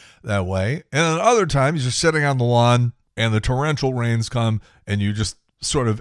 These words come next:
end up in the pavilion because of the <laughs> mudslide. So I, I don't wanna say anything that's gonna hurt the walk-up, 'cause the walk-up's a pretty big deal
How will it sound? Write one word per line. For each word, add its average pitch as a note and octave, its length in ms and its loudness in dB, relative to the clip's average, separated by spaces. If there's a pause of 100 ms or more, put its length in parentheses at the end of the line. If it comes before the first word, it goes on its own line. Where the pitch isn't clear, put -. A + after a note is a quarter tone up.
(120)
end B2+ 380 -2
up A2+ 360 -2
in A2+ 180 -2
the G2+ 60 -2
pavilion G2+ 520 0
because G#2 320 -2
of G#2 80 -4
the G#2+ 80 -2
<laughs> - 0 -
mudslide. A#2 960 4 (260)
So G3+ 140 2
I, F#3 560 -4
I G3 40 -2
don't G#3+ 200 0
wanna G3 180 -2
say G3 220 -4
anything E3 240 -2
that's C#3 140 -4
gonna C#3 160 -2
hurt D#3+ 260 -2
the C3+ 60 -4
walk-up, C#3+ 500 -2
'cause A#2+ 160 -8
the C#3 80 -6
walk-up's E3+ 400 -6
a - 60 -20
pretty D#3+ 240 -2
big C#3+ 260 -4
deal B2 420 -2